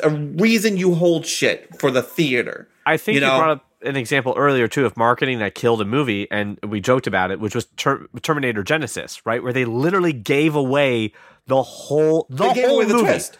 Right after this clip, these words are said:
Speaker 1: The whole
Speaker 2: The
Speaker 1: thing.
Speaker 2: whole movie gets obliterated in the second trailer, right?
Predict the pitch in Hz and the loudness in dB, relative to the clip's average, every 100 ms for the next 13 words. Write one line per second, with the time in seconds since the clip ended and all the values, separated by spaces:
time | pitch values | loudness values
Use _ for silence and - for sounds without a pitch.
0 | - 233 254 294 190 196 - - 240 240 | -2 0 2 2 2 0 -2 -2 0 2
1 | 247 233 233 170 95 - - - _ _ | 2 2 0 0 -6 -10 -20 -20 _ _
2 | - 110 160 - - _ - 160 147 165 | -14 -2 0 0 -8 _ -2 0 2 2
3 | 208 208 165 139 127 147 147 143 131 131 | 4 4 2 0 -2 0 0 0 0 0
4 | - - 107 - 139 - - 208 240 90 | -2 -2 0 0 -2 -2 -2 2 2 0
5 | 71 _ - 110 120 143 | -6 _ -4 2 2 0